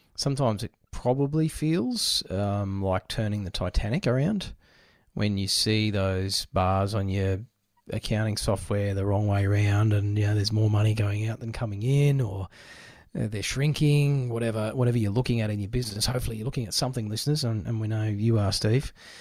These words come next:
uh, which in itself presents a bit of a headspace challenge, but it can feel like turning the tit-, Titanic. But as you've just pointed out, when you put some of these things in place, you can turn that around quite quickly.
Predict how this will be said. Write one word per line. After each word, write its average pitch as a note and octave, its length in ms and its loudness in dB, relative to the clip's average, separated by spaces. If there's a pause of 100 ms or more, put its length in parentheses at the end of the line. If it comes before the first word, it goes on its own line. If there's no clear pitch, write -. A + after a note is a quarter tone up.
(400)
uh, A#2 460 0
which - 340 -6
in C3+ 120 -4
itself A#2+ 340 -2
presents G#2+ 320 -4
a - 40 -16
bit G#2 80 -2
of F#2+ 80 -2
a F#2 40 -2
headspace G#2 480 -2
challenge, B2 380 -2
but A#2 140 -4 (300)
it D#3+ 100 0
can C#3+ 120 -2
feel D#3+ 320 0
like A#2 220 0
turning A2+ 280 -2
the G2 80 -4
tit-, - 360 -4 (200)
Titanic. A2+ 840 -2 (840)
But B2 140 2
as C3 160 0
you've A2+ 140 -2
just - 240 -6
pointed G#2+ 400 -2
out, F#2+ 420 -2 (500)
when B2+ 340 -4
you A#2 120 -8
put - 220 -2
some A#2 160 -4
of G2+ 80 -4
these G2 260 -6
things A2 260 -4
in G2+ 100 -6
place, G#2 480 -2
you - 60 -6
can C#3 220 -2
turn D3 400 0
that A#2 140 0
around G2+ 400 -4
quite - 380 -2
quickly. - 600 -4